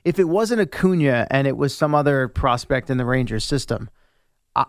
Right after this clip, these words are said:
I don't necessarily think that the Rangers would have taken on the full Max Scherzer contract. Like, I don't think that extra money that the Mets kicked in or a p-, or a big chunk of what's remaining for Scherzer between now and the end of next season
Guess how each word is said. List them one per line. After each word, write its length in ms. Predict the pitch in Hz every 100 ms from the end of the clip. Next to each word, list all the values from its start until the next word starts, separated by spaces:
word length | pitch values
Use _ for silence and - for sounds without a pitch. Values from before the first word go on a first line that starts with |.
| -
I 100 | 160
don't 180 | 196 151
necessarily 560 | 156 - 165 151 135
think 280 | 127 147 135
that 280 | 127 117 110 - _ _ _ _
the 80 | 135
Rangers 340 | 135 127 120
would 100 | 120
have 160 | 110 -
taken 260 | 135 131
on 180 | 127 120
the 60 | 107
full 200 | - 123
Max 260 | 117 107
Scherzer 260 | - 123 -
contract. 460 | - 123 - 117 120
Like, 100 | 135
I 80 |
don't 200 | 170 160
think 240 | 151 165 131
that 200 | 156 143
extra 320 | 156 160 -
money 300 | 139 143 147 131
that 140 | 131
the 60 | 131
Mets 280 | 147 147 -
kicked 320 | - 147 -
in 220 | 151 135
or 140 | 120 113
a 40 |
p-, 200 | - 151 -
or 200 | 147 131
a 60 |
big 300 | 117 160 147 -
chunk 380 | - 156 151 -
of 420 | 156 156 135 127
what's 260 | 143 143 127
remaining 560 | 139 151 156 147 131 117 - _
for 100 | 139
Scherzer 340 | 113 160 156 127
between 240 | 120 143
now 180 | 139 139
and 80 | 135
the 80 | 139
end 100 | 127
of 60 |
next 240 | 113 117 -
season 420 | 220 196 139 113